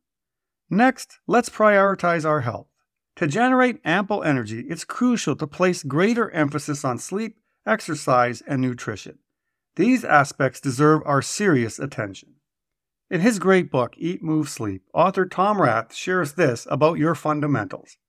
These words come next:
Quote, "New research shows that tackling multiple elements at the same time increases your odds of success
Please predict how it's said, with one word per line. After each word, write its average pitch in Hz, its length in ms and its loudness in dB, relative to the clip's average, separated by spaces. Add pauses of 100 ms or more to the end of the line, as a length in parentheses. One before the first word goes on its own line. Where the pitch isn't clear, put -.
Quote, 196 300 2 (460)
"New 262 200 8
research 233 400 2
shows 107 400 -4
that 170 140 -4
tackling 214 520 2
multiple 226 560 0
elements 170 400 2
at 156 100 -8
the 151 80 -6
same 165 380 -6
time 123 440 -4
increases 220 560 -2
your 226 160 -2
odds 180 240 2
of 165 80 -12
success - 600 -10